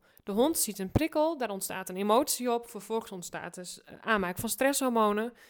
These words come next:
En je ziet dus, die aanmaak van stresshormonen en stress reduceren is heel belangrijk. Dan ontstaat ook vaak de vraag, ga ik meer of minder doen met mijn hond? Nou ja, de, mooi, is ook een op zichzelf staande vraag. Dan pak je wel alleen de stresshormonen aan, maar je wilt eigenlijk de oorzaak van die stresshormonen aanpakken, even zo gezegd.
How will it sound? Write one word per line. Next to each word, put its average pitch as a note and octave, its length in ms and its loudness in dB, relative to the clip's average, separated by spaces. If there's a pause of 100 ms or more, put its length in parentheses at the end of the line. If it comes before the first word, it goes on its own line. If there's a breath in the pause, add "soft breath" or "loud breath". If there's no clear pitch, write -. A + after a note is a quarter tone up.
(640 loud breath)
En C4 280 0
je B3 80 0
ziet F#4 380 2
dus, A3 260 -2
die G#3+ 160 -6
aanmaak D#4 340 2
van A3+ 120 -6
stresshormonen A3 680 0
en G3+ 60 -2
stress D#4+ 380 2
reduceren G#3 440 0
is F#3+ 120 -6
heel F#3+ 100 -4
belangrijk. A3 540 -2 (420 soft breath)
Dan B3+ 400 2
ontstaat C#4+ 480 2
ook C4 100 -2
vaak G#3+ 220 0
de G#3+ 60 -6
vraag, F3 340 -6
ga A3 120 -4
ik G3+ 100 -6
meer G#3+ 280 4
of F3+ 120 -4
minder G#3+ 280 2
doen C#4+ 140 0
met D4 140 4
mijn C#4+ 120 -2
hond? C#4+ 340 2
Nou C4 140 0
ja, E3 100 -6 (180)
de, - 380 -18
mooi, G3+ 380 4
is C#4+ 140 -2
ook C4 80 -4
een A#3+ 80 0
op G#3+ 120 0
zichzelf A#3 380 2
staande F#3 260 -4
vraag. F#3 380 -4 (440 loud breath)
Dan A#3+ 140 -2
pak C4+ 180 4
je A3+ 100 -2
wel D4 200 6
alleen A#3 220 2
de G#3 60 -4
stresshormonen G3 720 -2
aan, F#3 160 -4
maar B3 80 2
je C4 80 -2
wilt C4 160 2
eigenlijk A3 300 0
de A3 100 2
oorzaak E4+ 480 4
van C#4 180 -4
die B3+ 100 -2
stresshormonen G#3+ 720 -2
aanpakken, F3+ 480 -8
even A3 200 -4
zo G3 200 2
gezegd. - 440 -10